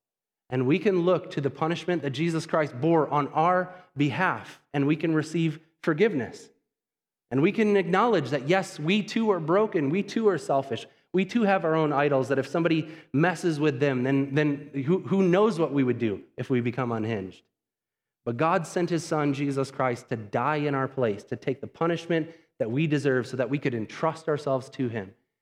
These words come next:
and receive forgiveness and pardon and grace. And that changes you. When you believe the good news of the gospel, it changes you. It makes you a new person so that you could be agents of God in a broken world.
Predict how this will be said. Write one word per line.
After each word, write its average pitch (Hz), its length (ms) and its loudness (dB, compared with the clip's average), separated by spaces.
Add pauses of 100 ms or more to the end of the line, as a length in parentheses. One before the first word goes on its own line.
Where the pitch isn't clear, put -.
and 120 140 -2
receive 117 340 -2
forgiveness 110 800 -4 (300)
and 101 180 -10 (100)
pardon 113 460 -2 (240)
and 104 200 -8
grace. 104 600 -4 (680)
And 107 100 -4
that 135 160 -4
changes 101 440 -4
you. 73 120 -16 (880)
When 110 100 -2
you 131 100 0
believe 139 380 0
the 131 80 0
good 131 180 0
news 131 280 0
of 120 120 -2
the 120 80 -4
gospel, 120 500 -2
it 110 100 -2
changes 113 480 -2
you. 101 160 -2
It 95 120 -10 (400)
makes 156 380 -2
you 147 120 2
a 123 40 2
new 120 300 0
person 101 520 -8 (680)
so 123 80 -4
that 123 100 0
you 151 100 0
could 143 120 0
be 139 160 2
agents 139 420 0
of 131 100 -4
God 123 260 0
in 113 120 -2
a 113 60 -4
broken 113 400 -2
world. 107 280 -2